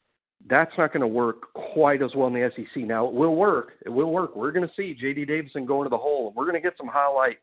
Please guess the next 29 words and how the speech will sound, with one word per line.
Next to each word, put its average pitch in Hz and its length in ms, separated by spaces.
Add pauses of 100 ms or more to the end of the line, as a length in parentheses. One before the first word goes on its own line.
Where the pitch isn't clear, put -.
dunks 135 340
and 117 120
some 107 180
highlight 123 460 (520)
layups 120 600
and 110 200
some, 104 220 (480)
some 107 240 (120)
fantastic 120 640
athletic 120 560
moves 117 520
'cause 98 260
he'll 131 320
still 190 180
get 147 180
to 143 60
the 117 100
hole 107 300
in 98 60
the 104 100
S 101 180
E 98 80 (120)
C, 101 140
but 104 260
not 135 460
like 165 180
he 151 100
did 127 260
before. 107 420